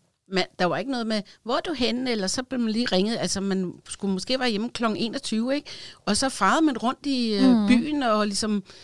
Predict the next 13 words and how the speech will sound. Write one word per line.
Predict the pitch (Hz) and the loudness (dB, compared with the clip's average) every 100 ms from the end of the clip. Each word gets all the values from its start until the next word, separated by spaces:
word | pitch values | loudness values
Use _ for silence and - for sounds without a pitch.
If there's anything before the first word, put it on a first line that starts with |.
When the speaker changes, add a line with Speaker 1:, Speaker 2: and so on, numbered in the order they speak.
| - - - | -20 -20 -2
Speaker 1:
og | - 208 | 2 2
ligesom, | 196 202 | 2 -2
der | 196 | 0
skete | 185 - 277 330 | 0 0 0 0
jo | |
også | 240 202 - | 0 0 -2
ikke | 269 | -4
noget. | 220 214 311 320 | 0 0 0 -4
Speaker 2:
Nej. | 226 | -2
Speaker 1:
Og | 196 | 0
alligevel | 214 294 277 226 | 2 0 -2 -2
så, | - 262 247 | -2 0 0
øh, | 214 | -2